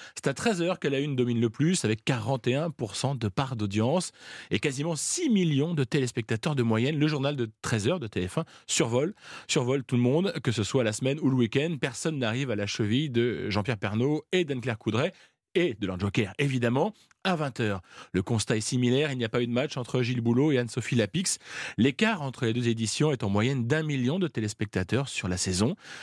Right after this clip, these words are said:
Les vingt heures de T F un ont été regardées par six millions, six millions quatre cent mille, euh, Français chaque jour depuis le mois de septembre. Du lourd, du très, très lourd.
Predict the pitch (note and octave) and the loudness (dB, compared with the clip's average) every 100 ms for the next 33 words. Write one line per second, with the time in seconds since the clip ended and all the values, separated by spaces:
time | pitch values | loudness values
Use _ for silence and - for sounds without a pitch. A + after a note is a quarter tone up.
0 | - - - F#2+ A#2 A#2 G#2+ A2 G#2 G#2 | -16 -10 0 2 2 0 -2 -2 0 0
1 | G2 A2+ G2 G2+ G#2+ G#2 G2 G2 C3+ - | 0 -2 -2 -4 -4 -2 -2 0 0 0
2 | C3+ B2 - - G3 E3+ - E3 B2 B2+ | -4 -4 -8 -4 -2 -2 -4 -2 0 2
3 | B2+ D#3 F#3 B2 F#3+ E3 C3 D3+ G3 D3+ | 2 2 0 0 4 4 4 2 0 -2
4 | - - B2 C3+ G3+ C4 G#3+ E3+ B2+ A#2 | -2 0 0 2 2 2 0 0 0 0
5 | G#2+ G2+ C3 A2 D3+ D#3+ A3+ C3+ B2 E3+ | -4 -4 -4 0 0 2 0 0 -2 -2
6 | D3 B2 - E3 B2+ - A2+ - B2+ F3+ | -2 -4 -2 -2 0 -2 -4 0 0 -2
7 | - - - - A#2+ D3+ A3 F3+ C#3+ - | -6 -20 -10 0 4 6 4 4 -2 -4
8 | - - C4 A3+ - B2 A2+ C3 | -2 -2 -2 -4 -4 0 2 0